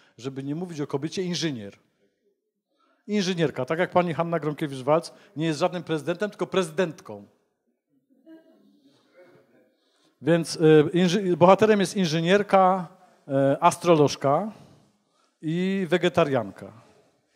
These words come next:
Czyli bohater naszych czasów po prostu, tak można, gieroj nasze wo времени, tak to można określić. I ten, e, owa gierojka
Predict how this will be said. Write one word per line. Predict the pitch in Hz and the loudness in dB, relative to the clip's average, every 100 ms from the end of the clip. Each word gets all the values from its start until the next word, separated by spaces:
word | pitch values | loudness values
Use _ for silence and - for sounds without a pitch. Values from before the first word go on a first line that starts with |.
| _ _ _ 415 _ _ _ _ _ _ _ _ | _ _ _ _ _ _ _ _ _ _ _ _
Czyli | - 226 | -12 -2
bohater | 180 180 185 202 | 2 4 4 0
naszych | 170 160 165 | -2 -4 -6
czasów | - 151 - 104 _ | -2 -2 -2 -14 _
po | 104 | -20
prostu, | 107 120 | -20 -12
tak | 147 143 | -8 -6
można, | 151 143 151 - - | -6 -6 -6 -8 -8
gieroj | 127 185 208 | -2 2 2
nasze | 180 175 170 | 2 -2 -2
wo | 147 147 | -6 -6
времени, | 123 131 113 98 95 _ - | -4 -6 -6 -14 -18 _ -20
tak | 110 _ | -20 _
to | 117 | -16
można | 120 117 117 _ _ _ _ _ _ | -14 -12 -14 _ _ _ _ _ _
określić. | - - 156 - 190 165 - _ _ _ _ _ _ - | -16 -6 -6 -6 -12 -16 -20 _ _ _ _ _ _ -12
I | 196 226 | -8 -6
ten, | - 190 | -4 -4
e, | 170 190 151 151 156 | -6 -6 -2 -2 -2
owa | 170 160 | -2 -2
gierojka | 135 175 185 160 - 117 110 | 0 2 4 2 -4 -10 -10